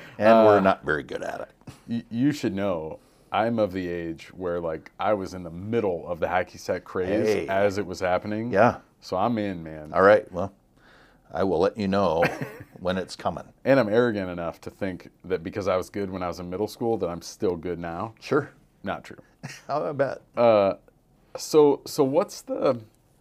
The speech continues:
Speaker 2: like, what's, what's the work to do here? Like, what, what is, what's a practical way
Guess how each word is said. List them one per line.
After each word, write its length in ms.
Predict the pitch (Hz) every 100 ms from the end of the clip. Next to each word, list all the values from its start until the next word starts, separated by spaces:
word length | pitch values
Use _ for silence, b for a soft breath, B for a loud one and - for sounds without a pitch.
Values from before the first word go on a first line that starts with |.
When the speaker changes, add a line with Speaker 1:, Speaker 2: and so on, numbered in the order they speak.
| b b b -
Speaker 2:
like, 140 | 143
what's, 280 | 165 208 - - -
what's 320 | - 208 -
the 140 | -
work 400 | 196 98 101 - - _
to 120 | -
do 280 | 82 92 92
here? 420 | 82 80 78 82 -
Like, 180 | 101 98
what, 280 | 117 135 -
what 320 | 117 120 156
is, 320 | 160 123 104 - _ -
what's 300 | 110 143 151
a 40 |
practical 720 | - - 107 113 - 110 107 90
way 520 | 82 80 80 80 80